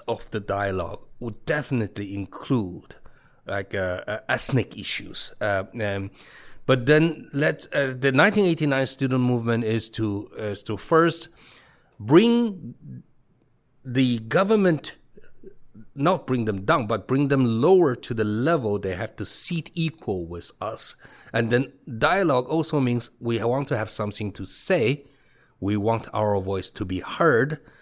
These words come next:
We want to take part in. So, uh, uh, if that happens, and then, uh, and then, uh, the more specific aim of the nineteen eighty-nine student movement is to preserve the, uh, autonomous students, uh,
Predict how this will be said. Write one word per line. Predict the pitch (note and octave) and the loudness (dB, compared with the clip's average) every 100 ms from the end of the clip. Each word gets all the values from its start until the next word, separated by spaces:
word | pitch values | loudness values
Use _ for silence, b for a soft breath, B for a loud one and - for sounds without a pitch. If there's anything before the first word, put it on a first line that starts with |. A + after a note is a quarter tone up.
| b b _ - | b b _ -4
We | G#2 E3 F#3+ | 0 0 0
want | C#3 G2+ G2 | -4 -6 -6
to | - C3 | -4 -4
take | - G2 - - | -4 -10 -10 -8
part | B2+ B2+ - - | -6 -6 -4 4
in. | B3 C4 - - B B B B | 6 4 0 -16 B B B B
So, | - D3 C3+ | 0 4 6
uh, | C3+ C3 - | 6 4 2
uh, | C#3 C#3 | 2 4
if | C#3 - | 2 0
that | - B3 | -2 -2
happens, | - - D4 - F2+ - | -4 -2 -2 -2 -6 -4
and | A2+ G#2 | -4 0
then, | A2+ A#2 | 2 4
uh, | A2 A2+ | 2 0
and | A#2 G#2+ | -2 -2
then, | A2 A#2 A#2 | 0 0 0
uh, | A#2 G#2 | 0 2
the | A2 | 0
more | A2 F3+ G#3 | 2 4 4
specific | - - A#3 E3+ - A2+ - | 2 2 0 0 0 -2 -2
aim | B2 B2 A#2 | 0 2 2
of | A2 - | 0 -2
the | G#2 | -2
nineteen | G2+ G2+ G#2 | -2 -2 -4
eighty-nine | G2+ G2+ G2 | -4 -4 -4
student | F#2+ - G2+ G2+ | -4 -6 -6 -4
movement | G2+ G2 G2 F#2+ - - - _ _ _ _ - - | -2 -2 -2 -6 -8 -20 -20 _ _ _ _ -12 -4
is | A2 | -4
to | - G#2+ | -4 -4
preserve | A2 G#2+ G#2 B2 A#2+ - B B B B B | -4 0 2 4 2 -4 B B B B B
the, | A#2 A2 G#2+ - | -2 0 -2 -4
uh, | A2+ G#2+ G#2+ | 0 0 0
autonomous | A2 - B2+ B2 G#2 - | -4 -2 0 2 2 2
students, | - B2 A2+ G#2 G2+ - | 2 2 2 2 0 -2
uh, | A#2+ G#2+ G#2 | -2 -4 -4